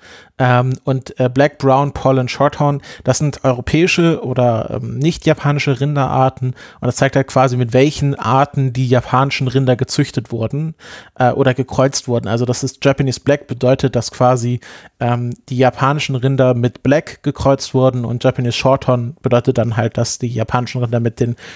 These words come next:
Shorthorn-Rindern aus, äh, Amerika dann gekreuzt wurden.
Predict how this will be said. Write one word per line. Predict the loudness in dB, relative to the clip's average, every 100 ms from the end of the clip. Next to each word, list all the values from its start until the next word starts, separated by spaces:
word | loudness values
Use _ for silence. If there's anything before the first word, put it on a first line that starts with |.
| -10
Shorthorn-Rindern | -2 0 0 2 0 0 0 0 2 0
aus, | -2 -4 -4 -6
äh, | -6
Amerika | -4 0 2 2 0
dann | 0 0 -4
gekreuzt | -6 -4 -2 -2 -4 -10
wurden. | -8 -6 -8